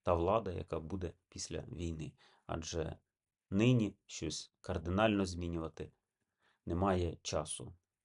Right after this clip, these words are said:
бо іде війна в Україні. Ракети на заході. А тому сьогодні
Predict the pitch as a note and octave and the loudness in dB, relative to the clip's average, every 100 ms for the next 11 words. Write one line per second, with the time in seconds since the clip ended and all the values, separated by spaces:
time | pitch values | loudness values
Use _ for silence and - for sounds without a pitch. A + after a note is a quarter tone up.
0 | _ _ F2+ E2+ D#2+ D2+ - F2 D#2+ F#2+ | _ _ -6 -2 0 0 -4 -6 4 4
1 | A2 - - D#2+ E2+ D#2+ C#2+ C2+ C2+ - | 4 -6 -8 -6 -4 -4 -6 -8 -12 -12
2 | C#2 C#2+ - - _ _ _ - D#2+ - | -10 -12 -16 -20 _ _ _ -4 -4 0
3 | A2 A#2+ B2 - _ _ _ _ _ _ | -2 0 -4 -8 _ _ _ _ _ _
4 | _ _ _ _ _ F2 E2+ - F2+ - | _ _ _ _ _ -8 -8 -10 -14 -18
5 | - _ _ _ _ _ _ _ - - | -20 _ _ _ _ _ _ _ -8 -4
6 | - F2+ E2+ D2+ - - F2 F#2+ A#2+ B2 | 0 0 0 -2 -6 -2 -2 4 4 4
7 | F#2 | 0